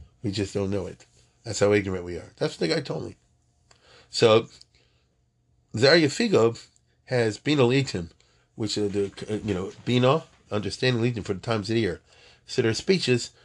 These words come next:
for the different holidays and special occasions during the year. Obviously, you got Rosh, Rosh Hashanah Yom Kippur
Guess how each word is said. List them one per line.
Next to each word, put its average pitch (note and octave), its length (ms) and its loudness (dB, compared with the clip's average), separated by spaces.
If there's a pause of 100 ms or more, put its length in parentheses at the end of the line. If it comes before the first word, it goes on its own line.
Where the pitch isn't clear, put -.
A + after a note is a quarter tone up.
(120)
for A#2+ 140 -2
the A#2 60 4
different B2 280 -2
holidays A#2 460 2
and G#2 100 -6
special G#2+ 340 -2
occasions G2+ 460 -4
during F#2+ 200 -4
the F#2 80 -8
year. F#2+ 240 -2 (500)
Obviously, B2+ 360 2
you F#2+ 40 -2
got G2+ 160 2
Rosh, G#2 200 2
Rosh G#2 260 -4
Hashanah G2 120 -2
Yom F2+ 120 -4
Kippur A2+ 380 -4